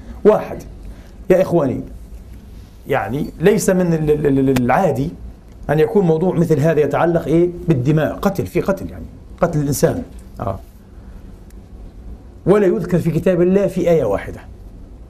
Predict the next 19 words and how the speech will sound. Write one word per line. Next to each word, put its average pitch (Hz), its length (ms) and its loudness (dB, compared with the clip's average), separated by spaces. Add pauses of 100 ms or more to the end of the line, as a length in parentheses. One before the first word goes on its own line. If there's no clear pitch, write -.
(120)
مش - 120 -6
معقول. 92 300 -4 (1120)
آه. 113 120 -12 (100)
يعني 131 200 0
حد 160 340 0 (100)
السرقة 190 400 0
مذكور، 117 360 -2 (560)
صحيح؟ 180 340 0 (320)
حد 165 260 2
القذف 175 460 0 (180)
مذكور، 135 340 -4 (560)
حد 170 260 2
الزنا 180 400 0 (140)
مذكور، 131 420 0 (760)
آه. 104 220 -2 (400)
الحرابة 160 640 2
مذكور، 151 460 0 (360)
والقصاص 165 520 4
طبعًا، 139 360 0